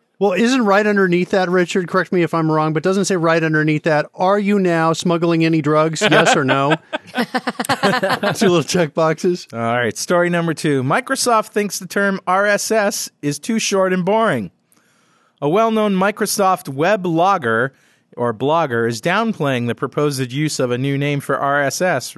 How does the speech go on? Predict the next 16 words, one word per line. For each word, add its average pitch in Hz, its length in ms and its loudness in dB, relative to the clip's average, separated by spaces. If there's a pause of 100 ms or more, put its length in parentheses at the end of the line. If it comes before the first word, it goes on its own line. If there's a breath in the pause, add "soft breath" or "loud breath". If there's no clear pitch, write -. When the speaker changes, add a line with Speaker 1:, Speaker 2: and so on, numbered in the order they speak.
Speaker 2:
really 123 300 -2
simple 127 320 -6
syndication, 127 720 -4 (360 soft breath)
in 170 140 -2
the 190 80 0
next 160 260 -2
version 151 320 0
of 147 80 -2
Internet 135 380 0
Explorer, 170 540 -2
following 135 420 -2
several 165 380 -2
days 139 320 -2
of 135 40 -4
intense 202 480 -4
discussion 113 680 -6